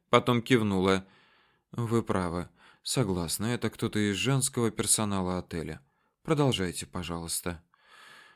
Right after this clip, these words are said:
Рост ее меньше, чем у Вангенера, но больше, чем, например, Барбара. Мы сходили в тот коридор и сориентировались по настенным светильникам,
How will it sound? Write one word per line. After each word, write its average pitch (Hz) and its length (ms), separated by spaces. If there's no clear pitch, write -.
Рост 139 560
ее 196 220
меньше, 175 420
чем 160 240
у 160 120
Вангенера, 101 720
но 110 320
больше, 170 440
чем, 147 300
например, 139 480
Барбара. 98 760
Мы 117 280
сходили 127 460
в - 80
тот 107 180
коридор 110 380
и 104 160
сориентировались 107 760
по - 140
настенным 107 500
светильникам, 113 840